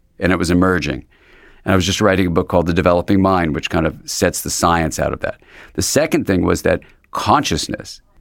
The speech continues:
which includes both awareness and what you're aware of,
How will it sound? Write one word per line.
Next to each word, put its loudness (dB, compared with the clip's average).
which -2
includes 0
both 0
awareness 2
and 0
what 0
you're 2
aware 2
of, -6